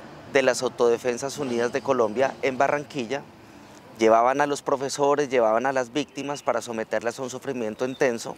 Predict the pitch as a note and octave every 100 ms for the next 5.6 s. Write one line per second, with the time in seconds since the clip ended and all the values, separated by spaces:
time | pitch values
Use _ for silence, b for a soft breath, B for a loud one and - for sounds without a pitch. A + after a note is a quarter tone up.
0 | B B B B B - - - - -
1 | E3+ E3+ C#3 A#2+ D3 - - A#2+ A2+ A2
2 | G#2 - - C3 A#2+ B2+ B2+ A#2+ B2 B2
3 | A2+ G2+ - A2 - G#2+ - - G2 -
4 | - - B B B B C#3+ D3 - C#3+
5 | B2+ - F3 E3+ F3+ G3